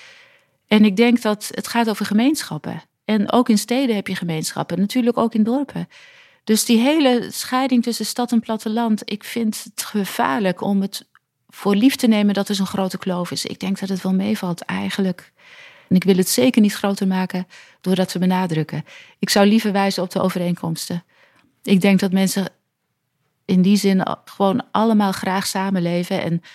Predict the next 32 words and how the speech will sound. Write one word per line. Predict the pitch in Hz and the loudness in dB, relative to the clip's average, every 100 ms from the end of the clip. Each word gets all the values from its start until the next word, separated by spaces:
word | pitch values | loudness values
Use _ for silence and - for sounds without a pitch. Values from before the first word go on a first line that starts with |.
| - _ _ _ | -20 _ _ _
als | - 202 | 0 0
ze | - | 2
zelf | 190 220 247 | 0 2 2
in | 220 | 2
goede | - 220 202 | 0 0 0
doen | 190 208 202 | 2 2 2
zijn, | 185 180 | 0 -6
anderen | - 202 180 | -2 -2 -2
graag | 175 190 190 - | -4 -6 -6 -6
helpen. | 185 180 151 151 _ _ _ _ _ _ _ _ _ _ _ _ _ _ - | -6 -6 -8 -10 _ _ _ _ _ _ _ _ _ _ _ _ _ _ 0
En | 196 | 4
de, | 180 165 | 4 4
die | 190 - | 2 2
als | 185 254 - | 4 2 0
is | 226 | 2
natuurlijk | 233 220 208 | 2 2 -2
wel | 202 208 | -2 -2
belangrijk. | 196 175 143 - | -2 -4 -8 -10
Ze | 185 | -6
moeten | 196 190 | -6 -4
wel, | 196 196 196 - - _ _ _ _ _ _ | -2 -2 -4 -8 -20 _ _ _ _ _ _
ja, | - 202 180 | -2 0 0
zich | 190 185 | -2 0
veilig | 202 202 202 | 2 2 2
genoeg | 214 220 | 2 0
voelen, | - 202 180 175 | 0 0 0 -2
voelen | - - 185 175 | -4 -2 0 2
om | 180 | 0
anderen | - 180 170 165 | 0 -2 -4 -8
te | |
kunnen | - 170 196 | -8 -6 -2
helpen. | 220 214 165 | -4 -4 -10